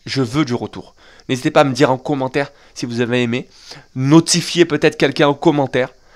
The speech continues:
Mais en tout cas, je vous dis à très bientôt dans la prochaine vidéo. J'espère qu'en tout cas, celle-ci vous aura plu. Et je le pense vraiment. C'était Jérôme de Victorinos, alias le maniaque de la progression. Et n'oubliez jamais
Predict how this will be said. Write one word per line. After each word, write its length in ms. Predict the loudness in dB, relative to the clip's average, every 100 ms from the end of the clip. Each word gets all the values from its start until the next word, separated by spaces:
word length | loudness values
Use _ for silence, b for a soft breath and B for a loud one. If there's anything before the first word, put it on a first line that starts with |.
| b 0
Mais 100 | 2
en 80 | 2
tout 120 | 2
cas, 140 | 2
je 60 | 2
vous 80 | -4
dis 200 | -10 -6
à 100 | -6
très 200 | 0 2
bientôt 300 | 2 0 0
dans 60 | 0
la 100 | -2
prochaine 340 | -4 -4 -6
vidéo. 360 | -4 -4 -4 b b b
J'espère 320 | -10 0 2
qu'en 120 | 2 -4
tout 80 |
cas, 140 | -4 -4
celle-ci 320 | -4 -8 -8
vous 140 | -4
aura 200 | -2 -2
plu. 220 | -4 -8 b b -6
Et 80 | -2
je 80 | 0
le 80 |
pense 180 | 0 -2
vraiment. 340 | -2 -2 -2 -4 B B B _ -8
C'était 280 | -4 0 2
Jérôme 300 | 6 6 6
de 80 |
Victorinos, 480 | 2 0 0 0 0 2
alias 400 | 4 4 0 -4
le 120 | -2
maniaque 340 | 4 6 6 6
de 80 |
la 80 | 4
progression. 520 | 2 -4 -6 -4 -6 b b b
Et 100 | -4
n'oubliez 360 | 0 0 4 6
jamais 400 | 6 4 0